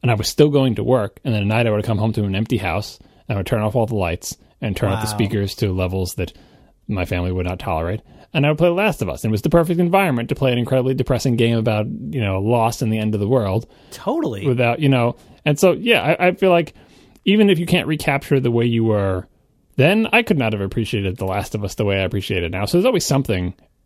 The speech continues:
Speaker 1: out there to connect with you where you are now in your life. And I, I, you know, or e-, even things like Journey that I, I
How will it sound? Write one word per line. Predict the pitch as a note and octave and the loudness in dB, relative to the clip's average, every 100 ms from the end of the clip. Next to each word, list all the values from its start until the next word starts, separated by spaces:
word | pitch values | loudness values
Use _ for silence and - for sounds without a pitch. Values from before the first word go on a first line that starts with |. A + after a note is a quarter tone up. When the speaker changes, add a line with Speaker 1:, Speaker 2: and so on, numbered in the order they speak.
| - | -2
Speaker 1:
out | A2+ - | -2 0
there | A2+ G2 G2 - | 0 0 -2 -6
to | - A#2 G2+ | -2 0 0
connect | - A2+ G2+ - | -2 -2 -2 -2
with | G#2 | -2
you | G#2 G2+ G2 A2 | 0 0 0 -2
where | G#2 G2 | -2 0
you | G#2 G#2 | 2 0
are | G2 F2+ F2 E2+ | 0 0 -2 -4
now | A2+ A#2 C3 G#2 | -2 0 2 0
in | F2 | -4
your | D#2+ | -6
life. | D#2 D#2+ - | -8 -12 -8
And | F#2 | -6
I, | F#2+ G#2+ - | -4 -6 -8
I, | B2+ A#2 | -10 -8
you | B2 | -6
know, | F2+ F2 - - - - | -6 -6 -10 -20 -20 -4
or | C#3+ | 0
e-, | E3+ | 0
even | - G3 F3 | 0 0 2
things | D#3 C#3 | 0 0
like | C3 | 0
Journey | A2+ D3 E3 F2 | 0 0 0 -4
that | F2 G2 | -4 -4
I, | G2+ | -4
I | A#2+ | -4